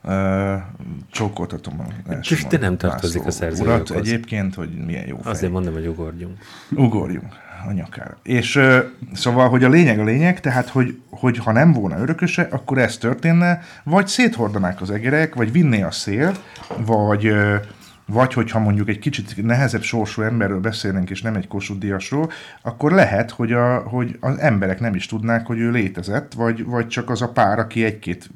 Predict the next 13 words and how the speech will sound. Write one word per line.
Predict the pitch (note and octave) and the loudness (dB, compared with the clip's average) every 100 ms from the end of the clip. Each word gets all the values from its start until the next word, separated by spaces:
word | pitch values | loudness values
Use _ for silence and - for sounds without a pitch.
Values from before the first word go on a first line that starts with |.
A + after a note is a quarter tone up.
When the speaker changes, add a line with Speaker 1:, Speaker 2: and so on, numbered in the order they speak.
| F2+ | -6
Speaker 1:
újságkivágást | A2 G2 - - F#2 D#2+ D#2+ - G2+ | -6 -4 -8 -8 -6 -6 -6 -10 -8
megőrzött. | C#2+ C2+ B1 - - - _ - - - - - - _ _ _ - | -10 -10 -10 -10 -14 -16 _ -20 -20 -20 -20 -20 -20 _ _ _ -6
Az | G2 F#2 E2 - - | -2 -2 -2 -10 -6
örökösnek | A2+ G2+ A2 A2+ G#2+ A2+ G#2+ | -2 0 0 -2 -2 -4 0
nem | D#3 | 2
csak | F#3+ A3+ | 2 -2
az | G2+ G2 | -4 -4
a | |
dolga, | G2 G#2 G2+ F#2+ G2+ G2+ | -4 -2 -2 -2 -2 -4
vagy | G2 G2 | -4 -4
az | F#2+ | -4
a | F#2 | -4
lehetősége, | F#2+ G2 F#2+ F#2 - G2+ F#2+ G#2 | -4 -4 -6 -6 -4 -4 -4 -4